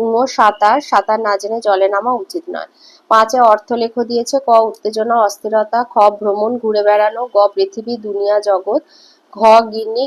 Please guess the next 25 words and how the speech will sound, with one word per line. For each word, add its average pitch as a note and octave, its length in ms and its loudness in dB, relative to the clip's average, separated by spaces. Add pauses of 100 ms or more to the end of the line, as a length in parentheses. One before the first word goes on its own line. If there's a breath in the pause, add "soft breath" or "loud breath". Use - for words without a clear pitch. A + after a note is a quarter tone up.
গৃহিণী, A#3 520 -4
বউ। G3 260 2 (380)
ঙ A3+ 320 0
ডগমগ, G#3+ 600 0 (100)
মাতোয়ারা G#3 720 2 (340 soft breath)
বা G#3 160 4
আত্মহারা। G#3+ 800 0
চ C4 140 -8
আঁধি, G#3+ 500 2
ধূলিঝড়, G3 560 -2 (520)
ধূলিঝড়। A3+ 560 0 (680 soft breath)
ছয়তে B3+ 360 6
বলেছে B3+ 340 2
বিপরীত A3+ 400 -2
শব্দ A#3 320 2
লেখো। A#3 360 0
ক C4 120 -2
আছে G#3+ 520 4
নেই, A3 300 -2
ভিজে A3 420 -6
শুকনো G#3 500 -6
খতে। G#3 540 0
গ G#3 140 -4
ওঠে G3+ 480 2
নামে। G#3 340 -4